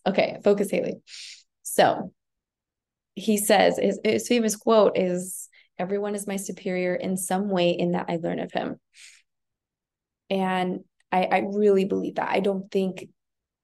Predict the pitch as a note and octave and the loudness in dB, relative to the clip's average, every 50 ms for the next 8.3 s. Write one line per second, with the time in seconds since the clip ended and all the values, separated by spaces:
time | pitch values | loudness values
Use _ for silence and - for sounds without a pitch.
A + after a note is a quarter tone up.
0 | _ _ _ - - - _ - A3 G#3+ F#3+ G#3+ A3+ A#3 A#3 A3 F#3+ G#3 G3 F#3+ | _ _ _ -14 -14 -4 _ 2 2 4 4 4 4 4 4 4 4 2 2 2
1 | - - G3 F#3+ F#3 F#3 F#3+ F#3+ F3 F3 F3+ F3+ F3 F#3+ F#3+ F#3 F3+ F3 E3+ F3 | 0 0 0 0 2 2 0 0 0 0 0 0 0 0 0 2 0 2 2 2
2 | F3 E3+ E3+ E3+ E3+ E3 E3+ E3 D#3+ D#3 D#3 D#3 - - - - - _ - F#3+ | 2 2 2 0 -2 -2 -2 -2 -2 -4 -6 -8 -12 -18 -20 -20 -18 _ -8 -8
3 | F3+ F3+ F#3 - - _ _ _ - - - - - - D3 - - - - - | -8 -8 -12 -18 -20 _ _ _ -12 -10 -8 -6 -4 0 0 0 0 0 -2 -2
4 | F#3 F3 F#3 F3+ E3+ - - - - _ _ _ - F3+ F#3 F3+ F3 F3 F3 F3 | -2 0 0 0 0 -2 -4 -8 -14 _ _ _ -6 -2 0 0 2 2 2 2
5 | F3+ F3 F3 F3 E3+ F3 F3 D#3+ - - D2+ - - A#3+ A#3+ A#3+ - _ _ _ | 2 2 2 0 0 0 -2 -2 0 0 2 2 2 0 -2 -6 -10 _ _ _
6 | _ _ _ _ _ _ _ _ _ _ _ _ _ _ _ _ _ - F3+ F#3 | _ _ _ _ _ _ _ _ _ _ _ _ _ _ _ _ _ -6 -6 -4
7 | F3+ F3+ - G3+ G3 G3 G3 - F#3 F3+ - - F#3+ F#3 F#3 F#3 F#3+ - - F#3+ | -4 -4 -4 -4 -4 -4 -4 -4 -4 -4 -4 -4 -4 -2 -2 -2 -4 -2 -2 -2
8 | F3+ F3+ F3+ F3+ F#3 F#3 | 0 0 0 -2 -4 -6